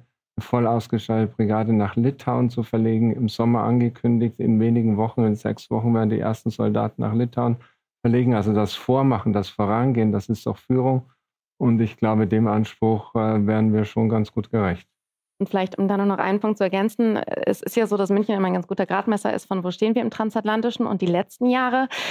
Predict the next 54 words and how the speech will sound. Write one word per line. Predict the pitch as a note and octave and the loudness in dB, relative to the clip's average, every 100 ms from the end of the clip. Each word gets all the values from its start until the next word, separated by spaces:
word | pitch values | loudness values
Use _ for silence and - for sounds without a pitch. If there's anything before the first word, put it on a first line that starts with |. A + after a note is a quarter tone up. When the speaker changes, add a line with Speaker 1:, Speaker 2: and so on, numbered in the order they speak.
| - - - | -10 -12 -4
Speaker 2:
ähm, | - G#3 G3+ | 0 2 2
war | - G#3 | 0 -2
es | - | 0
ja | A#3+ | -2
schon | A#3 A#3+ | 0 2
immer | A3 F#3+ | 2 2
sehr | G3+ | 0
stark | - G3 F#3+ | 0 -2 -2
so, | |
dass | G3+ | -2
man | - | -2
das | G3 | -4
Gefühl | - G3+ | -4 -4
hatte, | G3+ | -2
die | F#3 - | -2 -2
Amerikaner | G3 F#3+ G3 F#3+ | -2 -2 -2 -2
reisen | F3+ F3+ F#3+ | -2 -2 -2
an, | G3 G#3 A#3 A#3+ A#3+ | 0 0 2 2 -2
schauen | - G3+ G3 G3 F#3 | -4 -2 0 0 0
sehr | G3 | -2
vorwurfsvoll | F#3+ G3+ G3+ G#3 G#3 - G3+ | 0 -2 0 -2 -4 -4 0
in | G3 | 0
Richtung | G3+ - G3+ | 0 0 -2
Deutschland, | F#3+ G3 A3+ - A#3 A3+ A#3 - - - | 0 0 -2 -2 0 0 0 -4 -16 -4
macht | G3+ F#3+ - | -2 -2 -4
mehr, | G#3+ G3+ A3+ | -2 0 0
macht | B3 G#3+ - | 0 -2 -8
so | F#3 | -8
viel | G#3 F#3+ | -4 0
wie | F#3 E3 | 0 0
wir. | F#3 A#3+ D#4+ F4 - - - | 2 2 2 -2 -8 -12 -2
Und | |
in | G#3+ | 2
diesem | G#3 A#3 | 4 4
Jahr | A3 F3+ | 2 2
wendet | F#3 A#3 B3 | 2 2 0
sich | B3+ | -2
das | A#3 | -4
Blatt | - A3+ A#3+ | -2 -2 -2
ja | |
fast | A#3+ A#3 - | -2 -4 -2
ein | A3+ | -4
bisschen, | A3+ A#3 | -2 -2
weil | G#3+ | 0
man | A3 | 0
eben | A3+ A3+ | 0 2
in | G#3+ | 2
die | |
U | A3+ | 2
S | A3+ A3 | 0 0
A | - | -2
schaut | C4 C4 A#3 | -2 -4 -4
und | G3+ | -4
sagt, | G3 G#3 - | -4 -4 -6